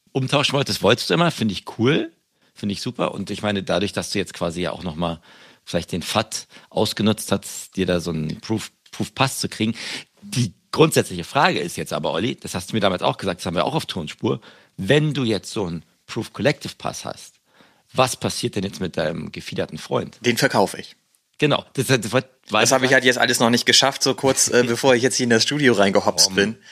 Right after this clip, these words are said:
Speaker 2: Deswegen musste ich mir auch das Toastbrot noch so schnell reinzimmern, weil ich ja hier halt schon wieder komplett,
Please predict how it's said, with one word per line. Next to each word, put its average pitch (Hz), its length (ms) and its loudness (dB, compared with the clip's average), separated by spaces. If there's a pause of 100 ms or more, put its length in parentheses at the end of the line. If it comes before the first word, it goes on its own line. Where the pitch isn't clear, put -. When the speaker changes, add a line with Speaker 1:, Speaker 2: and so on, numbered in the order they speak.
(260)
Speaker 2:
Deswegen 117 240 4
musste 123 200 6
ich 110 60 -2
mir 113 160 6
auch 107 60 2
das 107 180 0
Toastbrot 139 540 2
noch 92 80 -2
so - 160 -2
schnell 92 240 0
reinzimmern, 95 640 2
weil 98 120 6
ich 98 100 0
ja 107 80 0
hier 101 200 2
halt 92 140 0
schon 113 100 -4
wieder 101 220 2
komplett, 107 520 -2